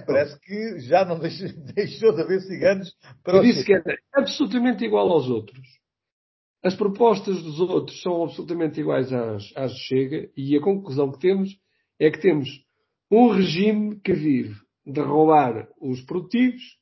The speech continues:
Speaker 2: para andar a distribuir por outros para comprar votos. Portanto, todos eles fazem. Não acho que o, neste momento o Chega é absolutamente igual a praticamente qualquer partido político em Portugal. São todos iguais.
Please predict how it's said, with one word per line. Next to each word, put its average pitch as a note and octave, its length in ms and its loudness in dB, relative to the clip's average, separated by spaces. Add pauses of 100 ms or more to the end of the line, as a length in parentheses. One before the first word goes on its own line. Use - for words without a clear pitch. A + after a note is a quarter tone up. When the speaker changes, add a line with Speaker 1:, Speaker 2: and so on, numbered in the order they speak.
(280)
Speaker 2:
para F3+ 120 2
andar F#3+ 160 2
a G3+ 40 4
distribuir F#3+ 680 -2
por D3 140 -2
outros F#3+ 460 -2
para - 120 -6
comprar D3+ 340 0
votos. G2 380 -14 (360)
Portanto, F#3+ 220 -12 (160)
todos G3 260 8
eles G3+ 160 4
fazem. A2 420 -6 (140)
Não E3+ 220 0
acho F3 240 -2
que - 80 -18
o, D#3 220 -12
neste G3 320 -2
momento G3 300 2
o F#3 40 -6
Chega F#3 440 -2 (640)
é E3+ 260 2
absolutamente G3+ 800 0
igual E3+ 420 2
a E3+ 80 -2
praticamente F3+ 540 -4
qualquer E3+ 320 -4
partido C3+ 840 -8
político D3 560 -6
em C3+ 140 -2
Portugal. A2 380 -12
São D3+ 200 -2
todos D3 240 -2
iguais. G#2 420 -6